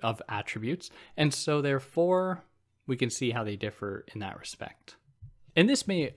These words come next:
all seem very, you might be hearing this and like, "Why does this matter?" And it's,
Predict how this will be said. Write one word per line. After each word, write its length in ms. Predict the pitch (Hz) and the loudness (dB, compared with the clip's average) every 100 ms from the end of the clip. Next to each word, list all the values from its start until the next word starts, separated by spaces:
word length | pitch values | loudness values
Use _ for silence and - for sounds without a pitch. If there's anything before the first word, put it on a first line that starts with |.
| - | 0
all 240 | 127 123 | 2 4
seem 400 | - - 120 110 | 2 0 2 2
very, 420 | 107 104 98 101 - | 2 2 0 -2 -2
you 100 | 131 | 2
might 220 | 143 135 | 2 0
be 140 | 113 110 - - | -4 -6 -12 -12
hearing 360 | - 110 104 | -4 -2 -2
this 240 | 101 98 110 | -4 -6 -6
and 180 | 104 | -4
like, 200 | 101 101 - | -4 -8 -10
"Why 240 | 123 110 110 | -8 -6 -4
does 200 | 113 - | -4 -6
this 180 | 110 107 | -8 -8
matter?" 420 | 98 95 92 - _ _ _ _ _ | -8 -8 -8 -10 _ _ _ _ _
And 300 | 151 151 156 | 4 6 6
it's, 440 | 156 147 - - | 4 2 -4 -10